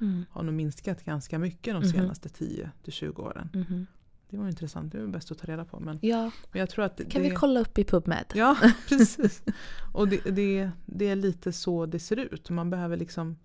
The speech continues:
Speaker 2: vara beredd på att det kan komma en dag då du kommer att bli uppsagd på grund av arbetsbrist.
Speaker 1: Ja.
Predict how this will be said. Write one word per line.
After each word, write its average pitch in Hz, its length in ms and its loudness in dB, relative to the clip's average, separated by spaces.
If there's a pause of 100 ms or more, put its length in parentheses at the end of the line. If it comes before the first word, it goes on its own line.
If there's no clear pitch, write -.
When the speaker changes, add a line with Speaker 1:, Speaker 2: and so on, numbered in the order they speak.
Speaker 2:
vara 175 140 -2
beredd 196 380 0
på 165 100 -2
att 156 160 -6
det 214 80 -2
kan 214 300 -4
komma 175 280 -2
en 165 100 -4
dag 156 260 -6
då 160 100 -8
du 160 100 -8
kommer 143 340 -6
att 143 60 -6
bli 151 120 -8
uppsagd - 440 -10
på - 80 -8
grund 143 140 -6
av 151 80 -6
arbetsbrist. 165 600 -8
Speaker 1:
Ja. 202 100 0